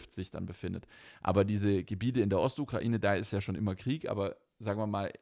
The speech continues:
an der, wie soll man sagen, Demarkationslinie dieser K-, Kriegsgebiete, Separatistengebiete, also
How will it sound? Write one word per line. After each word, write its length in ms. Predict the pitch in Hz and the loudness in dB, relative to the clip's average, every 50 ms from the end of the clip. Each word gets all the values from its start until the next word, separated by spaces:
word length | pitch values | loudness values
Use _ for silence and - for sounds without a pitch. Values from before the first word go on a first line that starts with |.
| _ | _
an 140 | - 101 101 | -6 -2 -2
der, 280 | 95 98 95 95 95 95 - _ _ - - _ _ _ _ _ _ _ _ _ _ - - - - - - | 0 0 0 -2 -4 -6 -8 _ _ -20 -20 _ _ _ _ _ _ _ _ _ _ -10 -10 -10 -10 -10 -8
wie 60 | - | -4
soll 100 | 101 101 92 | 0 2 2
man 80 | 92 | 4
sagen, 260 | 98 104 107 107 98 92 | 4 4 4 4 4 4
Demarkationslinie 1600 | 101 107 113 113 110 110 107 - 113 98 - - - - 110 120 139 147 - - - 104 101 104 104 101 101 110 123 139 147 113 | 4 4 6 6 4 2 2 0 -2 -2 -2 -2 0 2 2 2 2 0 -2 -2 -2 2 2 4 4 4 4 2 2 0 -2 -6
dieser 680 | 101 104 92 117 123 120 123 117 110 107 104 104 95 - - - - - - _ _ | -8 -4 -2 0 4 6 8 8 8 8 6 4 0 -4 -8 -12 -14 -14 -16 _ _
K-, 160 | - 101 104 95 | -10 -8 -8 -8
Kriegsgebiete, 920 | - - - 123 127 120 - - - - 110 92 101 104 107 101 - - 101 | -4 0 0 0 0 0 -4 -6 -4 -2 -2 -2 2 2 2 2 2 2 2
Separatistengebiete, 1900 | 92 101 104 107 98 98 95 - 127 120 - - - - 101 98 95 95 - - - - - - - - - _ - 117 104 92 104 104 95 - 104 - | 2 2 2 2 2 0 0 0 -4 -4 -4 -4 -4 -2 -2 0 -2 -2 -6 -10 -18 -20 -20 -20 -20 -20 -20 _ -4 -4 -2 0 0 0 0 0 0 0
also 220 | - 95 98 - | 0 0 -2 -2